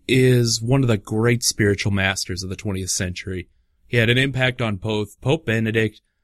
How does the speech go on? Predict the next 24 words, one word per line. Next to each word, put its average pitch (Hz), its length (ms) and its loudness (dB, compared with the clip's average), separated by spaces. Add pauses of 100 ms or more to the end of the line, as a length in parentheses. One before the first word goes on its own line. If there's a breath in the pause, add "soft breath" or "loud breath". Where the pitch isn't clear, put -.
(140)
as 110 180 0
well 147 160 2
as 143 120 0
the 117 100 2
author 104 260 0
Flannery 101 440 0
O'Connor, 98 580 -2 (240)
and 175 300 -2 (200)
I've 123 400 -2
read 107 220 -4
quite 135 180 -2
a 113 60 -4
bit 104 160 -2
of 95 120 -6
him 95 220 -2
and 95 300 -4
enjoy 98 560 -2
much 101 300 -2
of - 80 -10
what 95 100 -2
he 98 80 0
has 95 200 -2
to - 80 -8
say. 90 360 -2